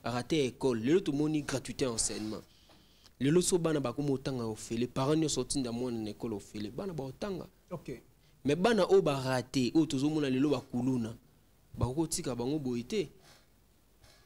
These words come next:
Speaker 1: Il faut bazala former, bazala former comment? Na ba service à l'État. Tout le monde a ba recrutement, il faut batindaka ba jeune mosusu ba sisi kelasi moyen au banda université, eza te, ba ke na formation.
Speaker 2: Mhm.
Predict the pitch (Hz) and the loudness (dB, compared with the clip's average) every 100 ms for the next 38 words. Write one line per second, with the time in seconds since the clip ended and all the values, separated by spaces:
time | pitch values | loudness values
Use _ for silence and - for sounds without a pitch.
0 | _ _ _ - 143 196 196 190 180 160 | _ _ _ -4 2 6 6 6 4 4
1 | 131 - - 143 147 202 185 139 151 147 | 2 2 4 4 4 4 4 4 4 2
2 | 139 - 143 156 151 120 117 110 _ _ | -2 -4 -2 -2 -2 -8 -8 -18 _ _
3 | _ _ _ _ _ _ - 113 110 - | _ _ _ _ _ _ -10 -4 -2 -2
4 | 113 113 143 117 110 113 - 165 127 _ | -4 -4 -4 -2 -4 -4 -4 -6 -8 _
5 | _ 113 127 139 120 117 117 - 113 139 | _ -4 0 0 -2 -6 -10 -12 -6 -6
6 | 123 143 135 139 123 110 120 151 135 117 | -4 -8 -4 -4 -4 -4 -2 0 -2 -4
7 | 143 127 117 - 135 143 123 123 147 - | -6 -4 -4 -4 -4 -4 -4 -2 -2 -2
8 | 117 139 143 127 113 113 110 104 117 143 | -4 -2 -2 -4 -6 -6 -6 -6 -6 -4
9 | 143 165 160 196 - 285 214 - 208 139 | -6 -6 -6 -6 -4 -2 -2 -2 -2 -2
10 | 135 - 151 139 208 165 190 180 | -2 -2 -2 -2 -4 -4 -4 -4